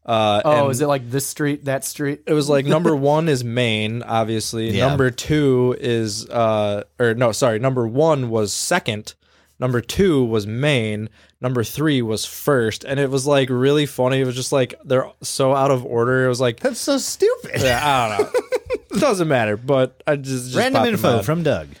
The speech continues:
Speaker 1: Thank you. I'll be here all week. Um, so, yeah,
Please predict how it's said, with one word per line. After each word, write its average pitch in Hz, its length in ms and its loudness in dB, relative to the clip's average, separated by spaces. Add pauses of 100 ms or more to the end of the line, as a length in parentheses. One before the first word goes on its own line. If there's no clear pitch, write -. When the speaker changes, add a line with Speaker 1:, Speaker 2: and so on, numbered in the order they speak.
(100)
Speaker 1:
Thank 190 160 0
you. 120 400 0
I'll 107 100 0
be 120 100 -2
here 117 140 0
all 107 100 0
week. 98 220 -8 (300)
Um, 139 580 0 (220)
so, - 160 -2
yeah, 120 200 0